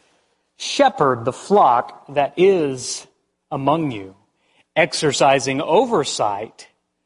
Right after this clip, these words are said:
not under compulsion, but willingly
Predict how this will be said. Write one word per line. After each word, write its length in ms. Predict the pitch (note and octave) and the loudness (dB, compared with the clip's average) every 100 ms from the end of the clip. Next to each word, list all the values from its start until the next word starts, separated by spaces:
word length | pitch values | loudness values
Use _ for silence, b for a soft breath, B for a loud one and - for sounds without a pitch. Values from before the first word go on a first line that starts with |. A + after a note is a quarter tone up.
| _ | _
not 240 | C#3+ E3 A#3 | 0 2 2
under 200 | B3+ B3+ | 0 -2
compulsion, 1080 | C#4 B3+ - E3+ C#3 - - C3+ G#3 A3 F#3+ _ _ _ _ _ _ _ | -2 -4 -2 0 0 -2 -6 -6 -8 -10 -16 _ _ _ _ _ _ _
but 260 | C3 C#3 | -2 -2
willingly 760 | C3 C#3 F#3+ C3 A#2 G#2 F#2+ F#2+ | -2 -2 0 -2 -4 -10 -12 -18